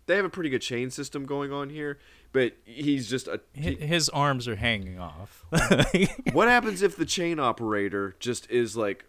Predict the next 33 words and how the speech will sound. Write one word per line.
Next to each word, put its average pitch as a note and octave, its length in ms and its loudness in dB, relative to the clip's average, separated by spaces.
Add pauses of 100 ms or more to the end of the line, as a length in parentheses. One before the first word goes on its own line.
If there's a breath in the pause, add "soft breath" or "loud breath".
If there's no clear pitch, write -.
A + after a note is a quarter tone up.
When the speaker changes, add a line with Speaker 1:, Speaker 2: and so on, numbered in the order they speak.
Speaker 1:
looking C#3+ 400 -4
away A2 680 -2 (200)
and A#2 160 -6
he C#3+ 160 -6
just, B2+ 260 -8
like, A2 180 -6
falls C3 680 -2
over A2+ 180 -4
the G#2 80 -6
side? G#2 380 0
This G#3 200 10
whole G3+ 440 8
Speaker 2:
<laughs> - 80 -14
Speaker 1:
boat D3+ 300 6
is A#2+ 120 -2
going G2 300 -4
down. G2 480 0 (100)
Like, A2 140 -2
Speaker 2:
Yeah, C3 100 4
Speaker 1:
he - 60 -4
Speaker 2:
it's, - 300 0
it's C3 220 0
capsizing. G2 680 2
It's - 140 -2
flipping F2 340 0
over, E2+ 240 -8
Speaker 1:
<laughs> F#2+ 220 -10
Speaker 2:
at - 0 -
the F#3 80 0
Speaker 1:
It's G#2+ 140 -2
Speaker 2:
very G2 240 2
least. F2 340 -4
Speaker 1:
irresponsible. C3+ 840 8